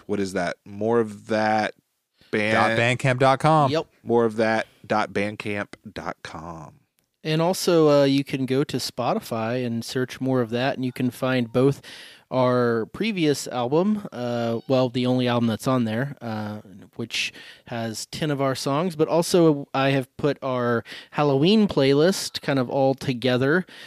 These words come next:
Speaker 3: there, and it also links to the podcast on Spotify if for some reason,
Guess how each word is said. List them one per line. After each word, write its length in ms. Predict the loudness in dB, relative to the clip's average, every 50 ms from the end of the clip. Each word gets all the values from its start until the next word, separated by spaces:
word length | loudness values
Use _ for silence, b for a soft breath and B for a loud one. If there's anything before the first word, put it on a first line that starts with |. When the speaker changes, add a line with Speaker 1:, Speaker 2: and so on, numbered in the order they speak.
| B B B
Speaker 3:
there, 420 | -2 2 2 4 4 4 4 4 2 2
and 520 | 0 2 2 4 4 4 4 4 2 0 0
it 160 | -2 0 0
also 280 | 0 0 0 0 0 0
links 320 | 2 0 -2 -2 -4 -10
to 120 | -6 -4 -4
the 80 | -4
podcast 580 | 0 2 0 0 0 0 0 -2 -2 -2 -2 -2 -2
on 100 | -2 -2
Spotify 800 | -2 0 0 0 0 0 -2 -4 -4 -4 -2 -2 -4 -4 -8 -8
if 200 | -8 -8 -8 -8
for 340 | -10 -16 -20 -20 -14 -14 -12
some 240 | -8 -6 -6 -4 -2
reason, 460 | -2 -2 -2 -2 -4 -6 -6 -6 -10